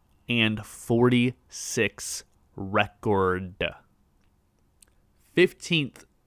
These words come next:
in the East. Yeah,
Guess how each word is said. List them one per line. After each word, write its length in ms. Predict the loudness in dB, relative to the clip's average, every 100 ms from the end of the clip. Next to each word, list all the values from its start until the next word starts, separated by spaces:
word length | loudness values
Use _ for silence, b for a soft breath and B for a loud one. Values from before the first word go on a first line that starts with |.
| _ _ _ _ _ -8
in 120 | -6
the 200 | -4 -4
East. 380 | -6 -6 -14 -20 _ _ _ _ _ _ _
Yeah, 240 | -2 -2